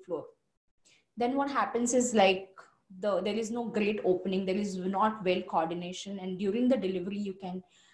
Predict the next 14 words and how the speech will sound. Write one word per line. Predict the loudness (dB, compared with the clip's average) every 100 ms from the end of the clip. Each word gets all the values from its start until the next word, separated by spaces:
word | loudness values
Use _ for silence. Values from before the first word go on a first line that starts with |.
| _ -2
um, | 2 4 2 0 -2
in | 2
the | 2
process | 2 -2 -4
of | -4
delivery, | -4 -2 -2 -2
you | -2 -2
can | -4 -6 -6
actually | -6 0 0 6
tear, | 10 10 8 -6 _ _ 2
tear | 4 4
this | 2 -2
muscle. | -4 -8 -10 -16 _ -20 -20 _ -20 _ _ _ _ _
So | 2 4 4 0